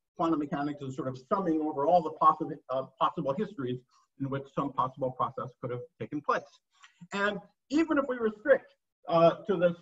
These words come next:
simplest possible processes, uh, these are the so-called tree processes where there's no e-, even, e-, uh, internal loops in them. Uh, these turn out to be the leading, uh, uh,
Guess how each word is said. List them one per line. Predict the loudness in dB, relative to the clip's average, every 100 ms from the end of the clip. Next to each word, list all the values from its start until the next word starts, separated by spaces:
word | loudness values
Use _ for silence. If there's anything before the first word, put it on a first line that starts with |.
| -2
simplest | -2 2 6 6 6 6
possible | 6 6 2 2 2 -4 _ _ 6
processes, | 6 6 -4 -6 -10 -10 -8
uh, | -6
these | -4 0
are | 2
the | 2 2
so-called | 0 2 2 2
tree | 2 -2
processes | 2 4 4 2 0 0 0
where | -2
there's | -2 0
no | 4 4 4 0 -8 _
e-, | -2 -2
even, | -2 0 0 2
e-, | 0 0 0
uh, | -2 -2 -4
internal | -2 0 2 2
loops | 2 -4 -10 _
in | -12 -8
them. | -8 -10 _ _ _ -6
Uh, | -4 -2
these | -4 -4 -8 -10 -2
turn | 2 4
out | 2 2
to |
be | 0 2
the | 4
leading, | 2 2 2 2 2 -2 -8 _ _
uh, | -2 0 2 0 -2 _ _ _ -8
uh, | -2 -2